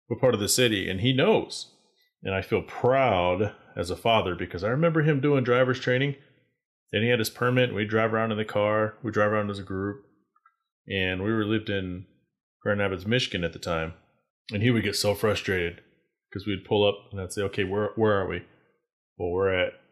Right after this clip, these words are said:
fifty-fourth Street and whatever, and one thirty-one."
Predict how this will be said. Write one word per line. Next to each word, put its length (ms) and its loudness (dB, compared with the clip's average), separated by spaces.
fifty-fourth 500 0
Street 500 -2
and 480 -4
whatever, 520 2
and 100 -8
one 200 -2
thirty-one." 480 2